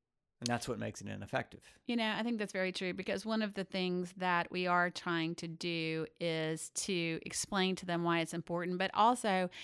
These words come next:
Speaker 2: how it will relate to them in the
Speaker 1: Mm-hmm.
Speaker 2: end, when they may not know how it relates to them now,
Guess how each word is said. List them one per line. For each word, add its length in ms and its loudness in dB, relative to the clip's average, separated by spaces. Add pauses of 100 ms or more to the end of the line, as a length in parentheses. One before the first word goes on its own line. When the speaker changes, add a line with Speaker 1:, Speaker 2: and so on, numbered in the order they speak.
(160)
Speaker 2:
how 480 4
it 160 -2
will 240 2
relate 600 0
to 260 -4
them 440 -2 (380)
in 140 0
the 140 0
Speaker 1:
Mm-hmm. 180 -2
Speaker 2:
end, 240 -10
when 280 4 (340)
they 120 8
may 320 8
not 320 4
know 420 4
how 280 4
it 120 0
relates 580 0
to 120 -6
them 420 -2 (140)
now, 600 2